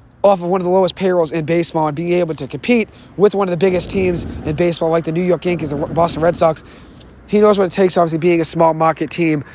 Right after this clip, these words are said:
uh, being with the Oakland A's for twenty-two years under Billy Beane. He knows what it takes to win. So I'm excited to see what he does for the Oakland A's. I've talked about it over the summer that the Oakland A's really need to get a new stadium.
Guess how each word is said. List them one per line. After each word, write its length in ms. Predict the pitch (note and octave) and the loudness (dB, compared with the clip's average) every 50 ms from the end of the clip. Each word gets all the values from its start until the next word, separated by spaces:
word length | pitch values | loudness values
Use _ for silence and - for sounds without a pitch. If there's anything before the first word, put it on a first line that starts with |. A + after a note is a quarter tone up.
| - - - - - - | -20 -20 -20 -20 -6 -2
uh, 320 | D3 D3+ D3+ C#3+ C#3 C3+ - | 2 2 2 2 2 0 -4
being 420 | C3 B2+ E3+ F3+ F3+ F3 E3 D#3+ | -4 -2 -2 0 0 0 -2 -2
with 120 | D#3 E3+ E3 | -4 -2 0
the 80 | F3+ | 2
Oakland 220 | F3 E3 C#3+ D#3+ D3+ | 2 2 2 2 0
A's 160 | E3+ E3 D3 | 0 0 -2
for 60 | C#3+ | -6
twenty-two 400 | C3+ - E3 E3 D#3 - - D#3 | -8 -8 -6 -6 -6 -6 -4 -4
years 120 | D#3+ D#3 | -2 -2
under 140 | D3+ D3 C#3+ | -2 -4 -2
Billy 220 | C3+ D3+ D3+ D3+ C#3+ | -2 -2 -2 -2 -2
Beane. 280 | C#3 D3 D3 D3 C#3 - - - - - | -4 -4 -4 -4 -6 -8 -14 -20 -12 -6
He 100 | - E3 | -2 0
knows 160 | E3 D#3 C#3 | 0 0 0
what 100 | D3+ C3+ | -2 -4
it 60 | D3 | -4
takes 160 | D#3+ C#3+ - - | -6 -6 -6 -6
to 60 | C3 | -6
win. 140 | C3+ B2+ A#2 | -8 -6 -6
So 60 | - | -8
I'm 60 | C3+ | -8
excited 240 | C#3+ - A3+ A#3+ A#3 | -2 2 2 2 2
to 60 | A3 | 0
see 120 | - A#3 | -4 -4
what 100 | G#3 F3+ | -4 -4
he 140 | - G3+ G3+ | -2 -2 0
does 320 | F3 G3 F#3+ F#3+ F#3+ D#3+ - - - - - | 2 4 4 4 2 -2 -6 -16 -20 -20 -16
for 160 | - - F3+ F3 | -8 -4 0 2
the 80 | F3+ | 4
Oakland 240 | F#3 F3+ F3+ F3 D#3+ | 4 4 2 2 4
A's. 200 | E3+ F3 F3 E3 D3+ | 4 4 4 2 0
I've 60 | C3+ | -2
talked 220 | - F3 G3 F#3 | 0 0 0 0
about 160 | - F3+ F#3 F3+ | 2 2 4 4
it 40 | |
over 120 | F3 F3 D3+ | 4 2 2
the 60 | C#3 | -2
summer 400 | - - A#3 B3 B3 A#3 G#3 F#3 - - - - - - | -2 0 0 2 4 2 2 0 -2 -8 -20 -20 -14 -6
that 80 | - E3+ | -4 0
the 80 | D#3+ G3 | 2 4
Oakland 220 | A3 A3+ G#3+ G#3 | 4 4 4 2
A's 120 | G3+ F#3 | 2 2
really 260 | D3+ E3 F#3+ F#3+ F#3 F3 | 2 0 0 0 0 0
need 120 | F#3 F3 | -2 -4
to 80 | - E3+ | -2 0
get 140 | F3 E3+ | 0 0
a 20 | E3 | 0
new 140 | D#3+ E3+ D#3+ | -2 -4 -6
stadium. 560 | - - E3 E3 E3+ E3 E3 E3 D#3+ D#3+ | -4 -4 -2 -2 0 0 -2 -2 -4 -4